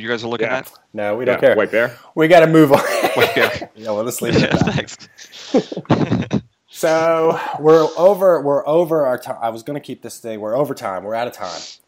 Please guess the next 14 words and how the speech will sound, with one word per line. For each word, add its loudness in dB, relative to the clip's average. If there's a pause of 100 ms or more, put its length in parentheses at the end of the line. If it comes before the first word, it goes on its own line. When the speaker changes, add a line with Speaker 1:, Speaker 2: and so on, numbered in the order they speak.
(140)
Speaker 3:
But -8
we -10
were, -8
we -12
got -2
a -2
ladies -4
show -8
coming -10
up. -10
We've -14
got -12
some -14
good -10